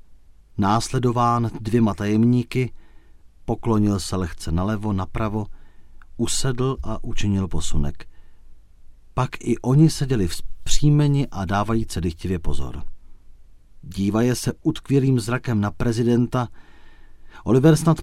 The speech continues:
posté podivil se jeho klidu a úžasné osobnosti. Byl v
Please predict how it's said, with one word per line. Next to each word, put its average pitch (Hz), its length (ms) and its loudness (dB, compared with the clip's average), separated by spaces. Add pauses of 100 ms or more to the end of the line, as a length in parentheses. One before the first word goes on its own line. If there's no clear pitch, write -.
posté 156 440 2
podivil 127 460 0
se 139 180 -4
jeho 120 220 0
klidu 92 460 -2 (200)
a 87 220 -4
úžasné 104 540 -6
osobnosti. 73 800 -6 (1600)
Byl 104 220 2
v - 80 -8